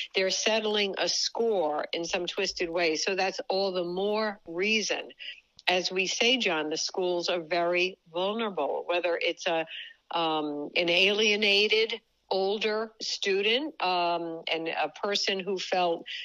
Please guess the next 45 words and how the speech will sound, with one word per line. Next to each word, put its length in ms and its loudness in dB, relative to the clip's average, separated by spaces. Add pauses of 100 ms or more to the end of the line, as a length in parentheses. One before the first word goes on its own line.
(220)
bullied 440 2
there, 160 2
you 120 0
know, 140 0
whatever. 800 0
I 60 -4
mean, 180 -2
there's, 320 -4
we 200 -2
can 120 -4
go 180 0
down 240 0
the 100 -2
list, 440 -2
but 140 -4
they're 140 2
known 520 0
to 120 -2
the 120 -4
school. 340 -2
They 140 0
have 120 0
a 60 0
relationship 800 2
to 80 -8
the 120 -4
school. 500 -2 (340)
And 100 4
I 140 4
would 100 -2
just 220 0
finish 260 0
on 100 -2
this 140 -4
point, 320 -2
John, 260 -2 (260)
all 260 2
the 80 2
more 260 0
reason 640 0 (260)
they're 140 0
familiar 840 0 (160)
with 180 -4
the 100 -2
doors 760 0